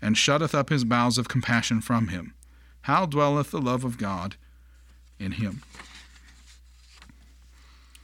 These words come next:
Is there an afflicted one in your life, lying in the ditch this very hour, that needs your compassion,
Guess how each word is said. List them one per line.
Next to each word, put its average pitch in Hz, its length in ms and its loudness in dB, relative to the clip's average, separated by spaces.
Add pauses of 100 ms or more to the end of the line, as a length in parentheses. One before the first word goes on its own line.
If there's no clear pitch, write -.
(160)
Is 107 100 -8
there 151 200 6
an 156 80 4
afflicted 151 520 -2
one 139 220 2
in 135 120 4
your 135 160 2
life, 120 480 -2 (1500)
lying 135 340 2
in 147 100 4
the 147 60 4
ditch 131 300 0
this 120 160 -4
very 131 400 4
hour, 113 340 -4 (640)
that 113 180 0
needs 123 360 4
your 127 160 0
compassion, 117 640 -6